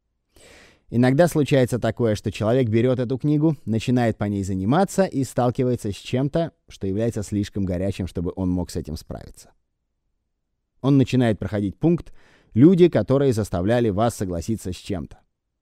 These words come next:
Настолько легкую вещь. А затем он вдруг говорит: «Ой, я не хочу заниматься этим дальше».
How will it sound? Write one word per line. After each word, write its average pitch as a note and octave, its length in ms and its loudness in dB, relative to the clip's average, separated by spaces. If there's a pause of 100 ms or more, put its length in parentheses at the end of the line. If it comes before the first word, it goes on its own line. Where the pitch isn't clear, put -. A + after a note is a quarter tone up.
(140)
Настолько B2+ 400 -6
легкую A#2 440 -2
вещь. - 300 -10 (960)
А E2+ 100 -6
затем E2 280 -2
он E3+ 120 0
вдруг B2+ 200 -2
говорит: F2 440 -6
«Ой, F3+ 280 8 (360)
я C3+ 140 0
не C#3 100 2
хочу G#2 260 -2
заниматься A#2+ 420 -2
этим E2+ 200 -8
дальше». - 280 -16